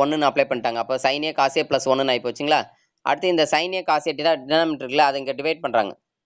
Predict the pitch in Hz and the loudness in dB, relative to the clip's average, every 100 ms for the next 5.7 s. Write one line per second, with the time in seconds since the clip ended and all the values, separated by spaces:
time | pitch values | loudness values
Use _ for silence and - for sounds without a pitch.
0 | _ _ - 107 120 120 113 123 139 139 | _ _ -8 0 2 4 2 0 -2 -4
1 | - 127 135 139 156 - _ _ _ _ | -2 -2 -2 -4 -4 -6 _ _ _ _
2 | _ 127 139 135 139 185 - 151 147 143 | _ 2 4 4 2 2 0 0 2 2
3 | 139 139 131 120 117 110 - _ _ _ | 2 0 2 2 2 0 0 _ _ _
4 | _ _ _ _ _ _ _ _ _ _ | _ _ _ _ _ _ _ _ _ _
5 | - 139 160 151 151 147 | -2 0 2 2 2 4